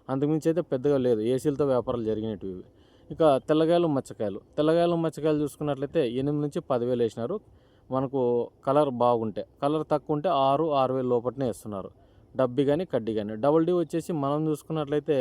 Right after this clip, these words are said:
మంచికాయలు వచ్చేసి పద్దెనిమిది వేలు పోయినాయి. తెల్లగాయలు వచ్చేసి మనకి పది వేల వరకు టాప్లు అయినాయి. టూ జీరో ఫోర్ త్రీ తెల్లగాయలు చూసుకున్నట్లయితే ఐదు, ఐదున్నర, ఆరు వేల వరకు వేస్తున్నారు. డబల్ ఫైవ్ త్రీ వన్ తెల్లగాయలు కూడా ఇంచుమించు ఐదున్నర, ఆరు వేల వరకు వేస్తున్నారు.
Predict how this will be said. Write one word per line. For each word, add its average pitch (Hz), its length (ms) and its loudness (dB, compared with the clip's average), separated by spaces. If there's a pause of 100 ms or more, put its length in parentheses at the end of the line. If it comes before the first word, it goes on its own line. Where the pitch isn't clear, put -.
(440)
మంచికాయలు 143 460 0
వచ్చేసి 160 320 -2
పద్దెనిమిది 139 460 -2
వేలు 143 160 0
పోయినాయి. 135 240 -4
తెల్లగాయలు 143 480 0
వచ్చేసి 139 360 -6
మనకి 139 280 -6
పది 120 260 -2
వేల 123 160 2
వరకు 127 220 -4
టాప్లు 107 360 -6
అయినాయి. 147 220 -6 (380)
టూ 165 180 0
జీరో 190 200 4
ఫోర్ 170 220 -2
త్రీ 175 160 -4
తెల్లగాయలు 156 500 2
చూసుకున్నట్లయితే 147 600 -2
ఐదు, 135 280 2
ఐదున్నర, 127 380 0 (160)
ఆరు 123 140 0
వేల 127 140 -2
వరకు 123 240 -2
వేస్తున్నారు. 113 400 -6 (380)
డబల్ 151 200 6
ఫైవ్ 170 160 4
త్రీ 170 100 0
వన్ 165 160 2
తెల్లగాయలు 151 420 2
కూడా 160 120 2
ఇంచుమించు 147 480 -2
ఐదున్నర, 131 460 0
ఆరు 123 260 0
వేల 120 140 0
వరకు 123 220 -2
వేస్తున్నారు. 104 360 -6